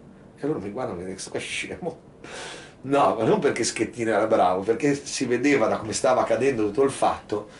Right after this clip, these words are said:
cosa sarebbe successo. Poi hanno fatto passare che l'ancora l'ha buttata lui, è stato bravo, no, è stato, era co-, doveva andare così, dal tipo di come navigava la nave.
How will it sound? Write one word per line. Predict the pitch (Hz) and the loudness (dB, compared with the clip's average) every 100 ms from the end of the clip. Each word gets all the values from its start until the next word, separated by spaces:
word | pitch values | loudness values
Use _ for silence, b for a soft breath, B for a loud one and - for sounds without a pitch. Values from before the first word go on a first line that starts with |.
| B | B
cosa | - 135 | 0 2
sarebbe | 127 123 123 | 2 0 0
successo. | 104 107 147 113 - | -2 0 2 0 2
Poi | 98 | 2
hanno | 98 | 2
fatto | - - | 0 -2
passare | 104 - 107 98 | -4 -2 -2 0
che | 101 | 2
l'ancora | 110 117 107 110 113 | 2 2 0 0 2
l'ha | 117 | 2
buttata | 113 123 120 | 0 -4 -2
lui, | 120 120 | -2 -2
è | |
stato | 113 120 - | -2 -2 0
bravo, | 113 117 104 | 2 4 4
no, | 98 - - B B | 0 -4 -12 B B
è | - | -10
stato, | 113 104 120 110 | -8 -2 -2 0
era | 151 143 | 2 2
co-, | - 135 | 2 2
doveva | 170 160 156 | 4 4 4
andare | 147 156 139 | 4 4 4
così, | 117 110 123 - B B B | 2 0 -2 -4 B B B
dal | 110 104 | 0 0
tipo | 101 113 117 | 0 -4 -2
di | 107 110 107 | 2 2 0
come | 117 110 | 0 2
navigava | 110 110 107 107 104 | 2 2 2 4 4
la | 98 | 2
nave. | 110 123 107 110 | 2 2 2 0